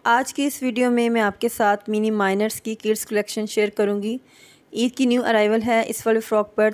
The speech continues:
थर्टी परसेंट ऑफ था। इनके कुछ आर्टिकल्स पर अभी भी ऑफ चल रहा है। ये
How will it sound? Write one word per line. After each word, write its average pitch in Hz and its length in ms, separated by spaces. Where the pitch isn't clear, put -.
थर्टी 247 220
परसेंट 247 340
ऑफ 214 300
था। 226 100
इनके 220 240
कुछ 247 220
आर्टिकल्स 220 500
पर 220 160
अभी 196 240
भी 214 120
ऑफ 202 200
चल 214 220
रहा 208 140
है। 240 120
ये 240 180